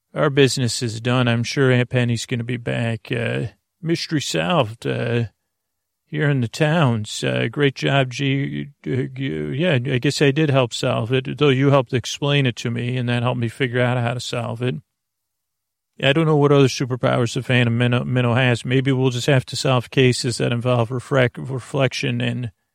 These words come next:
swimming. I guess I could change my size a little bit, uh, or I was just good at wriggling. Did you see me wriggle through that nostril?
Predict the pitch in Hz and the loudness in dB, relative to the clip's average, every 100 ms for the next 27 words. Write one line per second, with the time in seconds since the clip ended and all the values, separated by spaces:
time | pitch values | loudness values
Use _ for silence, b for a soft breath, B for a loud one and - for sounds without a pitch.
0 | _ _ _ _ _ - - 147 143 113 | _ _ _ _ _ -14 -4 0 2 2
1 | 127 131 143 147 127 120 - 131 123 117 | 0 0 2 2 0 -2 -2 -2 -2 -2
2 | 123 - 151 139 131 123 131 120 120 117 | -4 -4 -2 0 2 0 -2 -4 -6 -4
3 | 120 120 - 131 123 120 123 120 _ _ | -6 -8 -8 -6 -6 -4 -4 -6 _ _
4 | _ _ _ 156 127 120 135 - 135 127 | _ _ _ -2 -2 0 -2 2 2 2
5 | 123 131 131 113 120 131 139 - 165 175 | 4 4 4 2 0 -4 -4 -2 0 0
6 | 156 156 165 151 - 156 151 143 143 151 | 0 -2 -2 -4 -4 -2 0 0 0 0
7 | - 170 156 147 | -2 -4 -4 -4